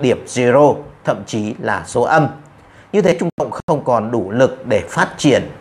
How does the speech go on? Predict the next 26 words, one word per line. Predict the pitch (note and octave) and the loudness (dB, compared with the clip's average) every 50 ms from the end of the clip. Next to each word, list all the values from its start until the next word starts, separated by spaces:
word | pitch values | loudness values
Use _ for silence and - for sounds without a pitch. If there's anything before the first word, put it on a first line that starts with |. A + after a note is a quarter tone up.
| - - - - - | -20 -20 -20 -10 -4
mạnh | B2 C3+ C#3+ C#3+ - - - | -2 -2 0 -2 -4 -6 -4
quân | D3 C3+ B2 | -4 -4 0
sự | - E3+ D#3 A2+ F#2+ F#2 | 0 0 0 0 -2 -4
để | G#2+ G2 | -6 -4
thực | - - G#2 - - | -4 -6 -8 -6 -4
hiện | C#3+ C3 G#2+ - - | -4 -4 -4 -4 -6
tham | - C3+ B2+ A#2+ A2+ G2 | -4 -2 0 0 2 2
vọng | A2+ C3 A#2+ - - - - - - - - - - | 2 2 2 0 -4 -14 -20 -20 -20 -20 -20 -10 -4
thống | - C3+ - E3+ - | -2 0 0 0 0
trị | - F3+ D3 - - | 0 0 0 0 -2
thế | - C3 | -2 0
giới, | A2+ C3 B2 A2 G2+ A#2 - - - - - - - - - - - - - | 2 4 4 4 4 2 -2 -4 -10 -20 -20 -20 -20 -20 -20 -20 -20 -6 -2
hoàn | - D#3 C#3 B2+ | 0 0 2 2
thành | D3 D3 C3 A#2 A2 | 0 0 0 0 0
giấc | G#2+ D3+ G3 - G#3+ | 2 2 2 2 2
mộng | E3+ C3+ B2 - - - | 0 0 0 -2 -4 -4
Trung | - C#3+ B2 A#2+ | -4 -2 -2 0
Hoa. | C3+ D3 C#3 C3 A#2+ - - - - - - - - | 0 2 2 0 0 -4 -8 -18 -20 -20 -18 -4 0
Nhân | C#3+ D3+ D3 | 2 4 6
loại | D3 C#3+ G#2+ E2 D#2 | 6 4 4 2 -2
sẽ | - - G#2 F2+ E2 - - | -2 0 0 0 -2 -2 -2
thoát | - F3 | 0 0
được | D#3+ - - | 0 0 0
hiểm | - A#2 F2 - F#2 | -2 -4 -4 -2 -2
họa | A2+ G#2+ - - | -2 -2 -2 -2
bá | - G2 F#2+ | 0 0 0